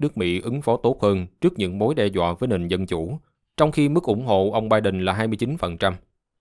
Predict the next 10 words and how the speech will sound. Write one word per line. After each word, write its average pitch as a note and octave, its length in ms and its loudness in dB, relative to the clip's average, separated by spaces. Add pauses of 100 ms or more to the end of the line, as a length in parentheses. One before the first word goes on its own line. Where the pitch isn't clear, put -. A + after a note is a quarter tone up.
(280)
Khoảng B2 280 2
sáu E3 140 2
mươi F#3 160 0
phần A2 160 0
trăm B2 200 0
cử G#2 220 2
tri A2+ 180 2
trong A2+ 200 0
nhóm A#2 240 0
này F2+ 280 2